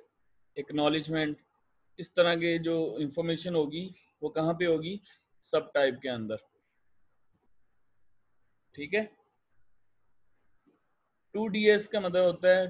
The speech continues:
two distributed system, from distributed system।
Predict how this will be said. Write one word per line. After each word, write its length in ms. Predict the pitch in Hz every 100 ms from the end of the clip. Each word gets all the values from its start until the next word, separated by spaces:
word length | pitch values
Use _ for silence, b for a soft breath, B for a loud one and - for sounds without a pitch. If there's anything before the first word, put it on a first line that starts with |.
| 175 -
two 140 | 180
distributed 680 | 160 156 - 175 180 180 175 - -
system, 480 | - 175 - 185 180 - _ _ _ _ _ _ _ _ _ _ _ 151
from 280 | 151 175 175
distributed 580 | 175 190 180 170 180 -
system। 500 | 180 165 175 170